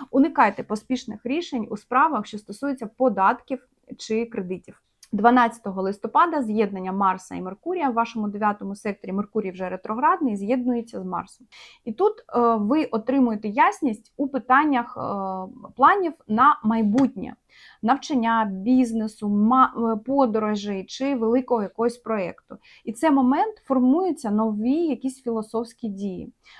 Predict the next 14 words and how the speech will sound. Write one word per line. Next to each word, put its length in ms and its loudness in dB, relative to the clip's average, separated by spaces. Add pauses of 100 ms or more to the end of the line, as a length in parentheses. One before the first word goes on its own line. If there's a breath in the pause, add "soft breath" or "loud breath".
Ви 320 2
записуйте 1000 0
ці 280 -4
ідеї, 600 2
вони 220 6
стануть, 460 2
е, 340 -8 (340)
вже 240 0
в 80 -4
січні 580 -2
двадцять 380 0
шостого 560 -6
року, 460 -2
е, 400 -14